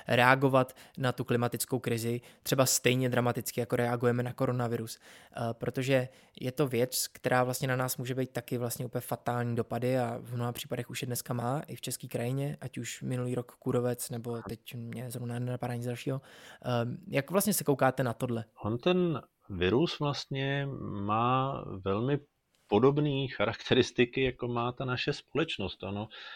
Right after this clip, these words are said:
Speaker 2: já bych, eh, řekl, že vlastně, eh, ani to, že nás, eh, jako svět napadl zrovna tenhle virus, není až tak, eh, úplně náhoda, A já teda věřím tomu, že nejsou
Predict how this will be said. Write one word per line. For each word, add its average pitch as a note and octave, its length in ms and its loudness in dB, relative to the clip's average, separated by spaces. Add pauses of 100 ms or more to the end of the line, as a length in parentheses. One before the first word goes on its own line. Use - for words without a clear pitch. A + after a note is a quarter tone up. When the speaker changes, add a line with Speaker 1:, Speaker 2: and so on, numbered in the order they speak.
(200)
Speaker 2:
já F2+ 140 0
bych, G#2 280 -2
eh, G#2 240 2
řekl, A2 340 -2
že A2 120 -2
vlastně, A#2 600 -2 (380)
eh, F#2+ 60 -4
ani F#2+ 480 0
to, A2 240 2
že A2+ 140 0
nás, A2 500 -2
eh, G2 480 0
jako F#2+ 520 -4
svět F#2+ 400 2 (100)
napadl G#2+ 640 -2
zrovna G#2 460 -2
tenhle G2+ 380 0
virus, G#2 420 0
není G#2+ 240 -4
až G#2+ 160 -6
tak, A2 200 -6 (140)
eh, G#2+ 240 0
úplně G#2+ 480 -4
náhoda, G2 600 2 (440)
A G2 100 -6
já F2+ 180 -2
teda G2+ 380 -2 (840)
věřím G2+ 360 -2
tomu, G2+ 320 -6
že A2 100 -6
nejsou F#2+ 600 -4